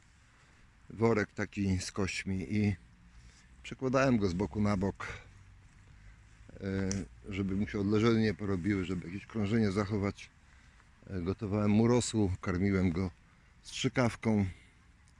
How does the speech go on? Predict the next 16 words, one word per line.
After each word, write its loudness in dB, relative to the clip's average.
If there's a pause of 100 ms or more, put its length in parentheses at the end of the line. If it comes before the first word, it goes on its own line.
(600)
no 4
ale 4
wiedziałem, 4
że, 2
że -4
to -6
już -2
koniec. -6 (800)
No 2
i 4
nagle 4
zdarzył 4
się, 4 (1600)
można 2
powiedzieć, 2
cud. -4